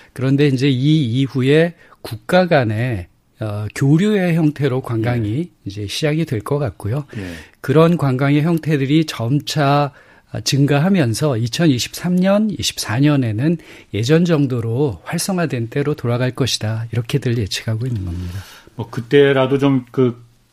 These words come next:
Speaker 2: 그 예-, 그 지금 뭐 기대하시는 대로
Speaker 1: 네,
Speaker 2: 정말
Speaker 1: 네.
Speaker 2: 좀 됐으면 좋겠어요. 저희
Speaker 1: 네.
Speaker 2: 같은 경우에도 좀 그 취재할 때 해외 취재 같은 게 요즘 거의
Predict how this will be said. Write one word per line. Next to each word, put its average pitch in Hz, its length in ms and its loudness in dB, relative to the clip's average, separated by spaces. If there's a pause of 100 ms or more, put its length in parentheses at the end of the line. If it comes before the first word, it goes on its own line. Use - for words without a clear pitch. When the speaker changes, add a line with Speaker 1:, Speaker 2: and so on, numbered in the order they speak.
Speaker 2:
그 113 180 -2
예-, 120 200 2 (440)
그 120 200 -4 (200)
지금 117 180 0
뭐 110 240 2 (100)
기대하시는 139 580 2
대로 107 480 0
Speaker 1:
네, 127 240 -2
Speaker 2:
정말 139 240 0
Speaker 1:
네. - 40 -2
Speaker 2:
좀 160 140 0
됐으면 120 340 -2
좋겠어요. 85 380 -8
저희 131 200 4
Speaker 1:
네. 160 60 6
Speaker 2:
같은 170 240 4
경우에도 165 280 4
좀 196 240 2 (680)
그 131 220 -2
취재할 214 520 2
때 170 340 6
해외 254 240 2
취재 - 200 -4
같은 196 260 0
게 185 60 4
요즘 156 260 2
거의 151 500 0